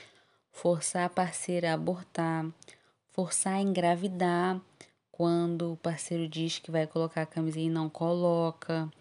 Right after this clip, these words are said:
E também simplesmente quando o parceiro decide quando será a hora que você não vai mais ter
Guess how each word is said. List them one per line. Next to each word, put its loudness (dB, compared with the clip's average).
E 0
também 0
simplesmente 0
quando -2
o -2
parceiro -2
decide -2
quando 0
será 0
a 4
hora 2
que -6
você -4
não 0
vai -2
mais -4
ter -4